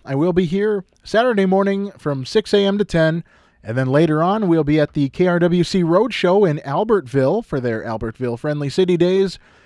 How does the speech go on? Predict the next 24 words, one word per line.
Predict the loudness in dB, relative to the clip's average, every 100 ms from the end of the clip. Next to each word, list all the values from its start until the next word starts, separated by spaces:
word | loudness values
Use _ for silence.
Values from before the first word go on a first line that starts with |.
| _ -10
We'll | -2
be | 0
doing | 2 2
the | 2
road | 0 0 0
show | -2 -2
from | -2 -6
two | -2 -2
to | -2
four. | 0 2 2 -2
There's | -6 -4
fun | -4 -2
prizes, | -2 -2 0 -2 -2 -4
some | -6 -6 -6
fun | -4 0 0
music, | 2 2 2 0
and | 0
just | -4 -4
fun, | -2 0 0
fun, | -2 -2 -2
fun | -2 -2 0
all | 2 2
around. | 0 -2 -6
So | -6 -4 -4